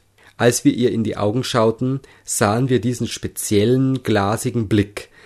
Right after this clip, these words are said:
der fast immer auf eine Verstrickung in okkulte Dinge hinweist. Deshalb wollten wir ihr eine Hilfestellung geben, bevor wir für sie beteten.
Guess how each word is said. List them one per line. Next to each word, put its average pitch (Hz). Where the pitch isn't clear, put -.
der 113
fast -
immer 123
auf 98
eine 104
Verstrickung 120
in 101
okkulte 110
Dinge 101
hinweist. 104
Deshalb 120
wollten 107
wir 131
ihr 120
eine 123
Hilfestellung 110
geben, 104
bevor 110
wir 113
für 120
sie 139
beteten. 113